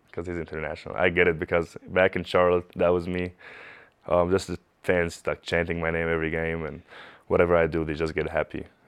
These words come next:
And I thought that was a lot of fans. And then I knew, I always knew B Y U fans are, like, crazy, and there's a lot of them, obviously, the student section, and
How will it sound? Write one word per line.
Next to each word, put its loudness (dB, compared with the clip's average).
And -4
I 6
thought 4
that 8
was 2
a 2
lot 4
of -6
fans. -2
And -10
then -2
I 4
knew, 2
I 4
always 4
knew 0
B 2
Y 6
U -2
fans -8
are, -6
like, -14
crazy, -6
and -18
there's -8
a 2
lot 2
of -6
them, -6
obviously, -6
the -2
student -8
section, -6
and -14